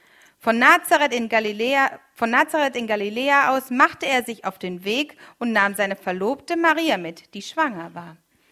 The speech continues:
Als sie in Bethlehem waren, kam die Zeit der Geburt heran. Maria gebar ihr erstes Kind, einen Sohn. Sie wickelte ihn in Windeln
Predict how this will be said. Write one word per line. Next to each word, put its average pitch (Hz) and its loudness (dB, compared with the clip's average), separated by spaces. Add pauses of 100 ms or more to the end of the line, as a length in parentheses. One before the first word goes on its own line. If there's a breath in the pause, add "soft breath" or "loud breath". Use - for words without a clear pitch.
(380 soft breath)
Als 359 4
sie 269 -2
in 233 -2
Bethlehem 285 0
waren, 262 2 (200 soft breath)
kam 302 2
die 302 -6
Zeit 202 -4
der 247 -6
Geburt 285 -4
heran. 175 -12 (380 soft breath)
Maria 277 0
gebar 240 -2
ihr 254 -6
erstes 320 -4
Kind, 185 -12 (120)
einen 240 -4
Sohn. 170 -10 (480 soft breath)
Sie 233 -6
wickelte 381 -4
ihn 262 -4
in 208 -8
Windeln 240 -2